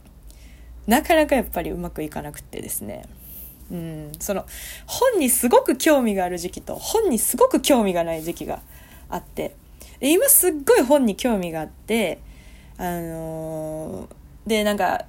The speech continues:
誕生日でね、図書券一万円分くれた方とかいらっしゃいまして、もう読み放題じゃないですか。で、Kindleも最近なんか結構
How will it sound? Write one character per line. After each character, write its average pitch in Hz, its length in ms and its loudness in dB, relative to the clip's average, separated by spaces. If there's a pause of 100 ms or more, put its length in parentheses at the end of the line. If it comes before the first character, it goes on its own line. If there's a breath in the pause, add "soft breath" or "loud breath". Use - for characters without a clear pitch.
(120)
誕 349 260 4
生 349 180 4
日 208 60 2
で 175 120 0
ね、 165 360 -4
図 226 120 0
書 302 160 2
券 202 200 0
一 196 200 -2
万 247 180 2
円 240 120 2
分 226 200 2
く 254 100 -2
れ 208 120 0
た 165 100 -4
方 160 220 -6
と - 80 -10
か 156 100 -8
い 156 60 -6
ら 160 40 -6
っ 160 40 -6
し - 120 -6
ゃ 160 40 -6
い 156 40 -8
ま 156 120 -10
し - 80 -8
て、 143 360 -8 (1200 loud breath)
も 190 260 -4
う 185 40 -4
読 196 120 2
み 247 100 6
放 320 160 4
題 175 140 2
じ 160 60 -6
ゃ 156 40 -6
な 156 80 -4
い 151 40 -6
で 147 80 -6
す - 120 -6
か。 87 240 -6
で、 185 100 -4
Kindle 349 640 2
も 190 300 -2 (300)
最 302 220 -2
近 294 240 -4
な 294 60 -2
ん 254 80 -4
か - 80 -14
結 277 240 -4
構 175 300 -4